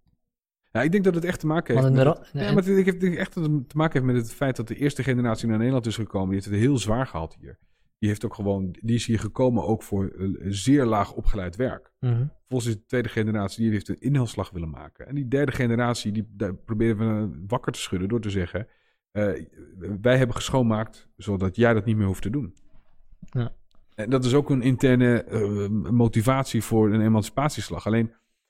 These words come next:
Speaker 1: de intenties zijn goed, <laughs> alleen het gevolg is dat je straks een situatie krijgt dat ze geen baan hebben, dat ze weer in de schoonmaak terechtkomen. En dat wil ik juist niet.
Speaker 2: Ja.
Speaker 1: Dat dat gewoon tijd is voor de volgende stap.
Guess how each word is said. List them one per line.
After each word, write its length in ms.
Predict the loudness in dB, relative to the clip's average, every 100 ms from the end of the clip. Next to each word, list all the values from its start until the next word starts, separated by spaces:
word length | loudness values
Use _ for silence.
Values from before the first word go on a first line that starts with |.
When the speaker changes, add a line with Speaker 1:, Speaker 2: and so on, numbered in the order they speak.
| _ _ _ _ _ _ _
Speaker 1:
de 140 | 0 2
intenties 400 | 4 2 0 0
zijn 160 | 0
goed, 340 | 0 0 0 2
<laughs> 0 |
alleen 240 | 2 2
het 160 | 0 -2
gevolg 560 | -4 0 0 0 -2
is 400 | -2 -2 -2 -8 -10 -8 -8 -8
dat 140 | -6
je 80 | -4
straks 240 | -2 -4
een 60 | -4
situatie 460 | -6 -4 -4 -6
krijgt 180 | -6 -8
dat 100 | -8
ze 100 | -8
geen 160 | -4 0
baan 220 | 2 2
hebben, 180 | 0 -2
dat 100 | -4
ze 120 | -2
weer 120 | 0
in 60 | 0
de 60 |
schoonmaak 500 | -2 -2 0 0 -2 -4
terechtkomen. 680 | 0 2 2 0 2 2 0
En 60 | 0
dat 240 | -2 -2
wil 100 | 0
ik 120 | 0 -2
juist 240 | -10 -10
niet. 240 | -14 -14 _ _ _
Speaker 2:
Ja. 180 | -10 -10
Speaker 1:
Dat 100 | -8
dat 140 | -8 -4
gewoon 560 | 0 2 2 0 -6 _ _ -18 -18 -18 _
tijd 280 | -4 -2 -2
is 120 | -4
voor 140 | -4 -6
de 60 |
volgende 400 | -6 -6 -4 -4 -6
stap. 340 | -6 -6 -8